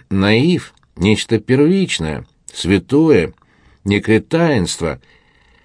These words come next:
они приходят в экстаз перед закопченными и изъеденными досками, на которых с трудом можно различить суровые лица экстравагантного рисунка и немыслимого цвета. Рядом с этими образами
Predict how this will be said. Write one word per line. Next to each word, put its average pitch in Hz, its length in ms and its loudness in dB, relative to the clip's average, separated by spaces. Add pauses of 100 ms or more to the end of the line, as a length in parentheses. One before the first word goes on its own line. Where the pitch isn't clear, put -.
(160)
они 95 240 0
приходят 104 460 0
в 113 80 4
экстаз 127 400 -2
перед 90 300 0
закопченными 117 1000 0
и 101 140 -2
изъеденными 98 600 0
досками, 101 680 -2 (800)
на 80 160 -4
которых 92 380 0
с - 60 -12
трудом 101 360 2
можно 101 300 0
различить 95 520 -2
суровые 101 440 2
лица 110 480 -2
экстравагантного 98 920 -2
рисунка 160 640 -2 (340)
и 95 140 0
немыслимого 117 760 0
цвета. 143 540 -2 (1500)
Рядом 131 460 -2
с - 80 -6
этими 110 360 0
образами 101 760 0